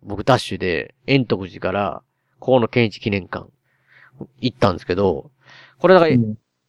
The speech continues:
Speaker 1: まあまあ端、まあ、端っていうか、まあ結構、河野健一記念館って一番端っこなんですよ、南の方で。
Speaker 2: うんうん。
Speaker 1: で、行ったらもう、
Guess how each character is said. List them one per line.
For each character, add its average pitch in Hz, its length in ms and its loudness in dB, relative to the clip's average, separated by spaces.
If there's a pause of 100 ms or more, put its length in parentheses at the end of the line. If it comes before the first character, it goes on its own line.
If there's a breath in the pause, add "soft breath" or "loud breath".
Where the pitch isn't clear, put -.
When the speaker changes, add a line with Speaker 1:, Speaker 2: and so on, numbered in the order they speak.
(880)
Speaker 1:
ま 208 140 6
あ 233 40 4
ま 202 60 2
あ 151 40 0
端、 190 280 2 (580)
ま 175 120 0
あ、 123 60 -2 (180)
端 180 320 -2
っ 220 40 -8
て - 120 -8
い 110 40 -6
う - 20 -10
か、 104 120 -8
ま 110 140 -4
あ 104 60 -8
結 - 280 0
構、 160 400 4
河 202 220 4
野 170 120 4
健 160 180 2
一 143 140 -6
記 - 120 -14
念 135 160 0
館 101 140 -2
っ - 20 -18
て 107 80 -4
一 170 160 -6
番 165 80 2
端 147 180 0
っ - 40 -20
こ 135 120 -2
な 98 80 -6
ん - 40 -12
で - 40 -20
す - 80 -12
よ、 90 60 -8
南 107 320 -6
の 98 100 -4
方 90 140 -2
で。 - 180 -8 (720)
Speaker 2:
う 139 100 4
ん 123 40 6
う 110 40 6
ん。 98 220 4
Speaker 1:
で、 - 440 -6
行 247 40 -2
っ 247 120 -8
た 143 120 4
ら 113 100 4
も 98 240 -4
う、 - 40 -12